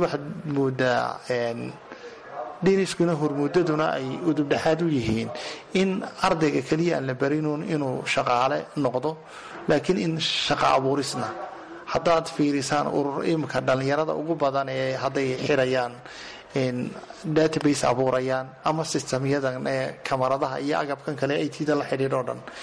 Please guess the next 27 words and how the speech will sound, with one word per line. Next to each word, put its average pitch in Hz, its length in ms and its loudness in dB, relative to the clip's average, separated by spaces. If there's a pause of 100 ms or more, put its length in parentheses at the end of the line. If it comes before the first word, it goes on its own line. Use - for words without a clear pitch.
(260)
inay 180 180 4
tiro 175 240 2
badan 160 300 0
oo 151 200 0
cududii 156 540 2
ardayda 143 340 0
jaamacadda 131 380 0
eela 135 180 -2
ka 139 80 -8
soo 135 140 -2
baxday 113 340 -2 (480)
ay 151 160 2
suuqaasi 147 640 0 (120)
shaqo 131 220 0
abuur 135 220 0
ka 127 160 -6
heleen, 117 220 0 (400)
shaqo 156 260 0
abuurna 151 360 2
ay 135 100 -2
ka 135 140 -2
sameeyeen. 123 480 0 (320)
Marka 196 240 0 (120)
tan 190 240 0
waxaan 156 320 2
isleeyahay 123 540 0 (800)
waxa 156 200 2